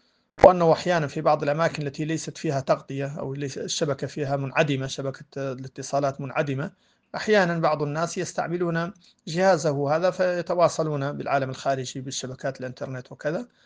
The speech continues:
عن طريق جهازه، فقيل له أن ذلك لا يجوز وأن منهم من قد يستخدمه في مشاهدة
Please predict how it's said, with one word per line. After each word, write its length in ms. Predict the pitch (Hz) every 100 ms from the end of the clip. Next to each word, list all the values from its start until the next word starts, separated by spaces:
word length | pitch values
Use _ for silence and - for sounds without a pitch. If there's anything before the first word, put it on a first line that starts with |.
| _ _
عن 80 | 151
طريق 280 | 139 143 143
جهازه، 500 | 135 135 135 127 139
فقيل 400 | 180 - 196 165
له 120 | 156
أن 100 | 151
ذلك 320 | 147 147 139
لا 180 | 135 135
يجوز 360 | 127 151 156 143
وأن 280 | 123 135 139
منهم 200 | 135 135
من 80 |
قد 180 | 131 139
يستخدمه 640 | 135 - 139 143 139 135 135
في 340 | 151 143 143 - - _ 151
مشاهدة 440 | - 143 139 131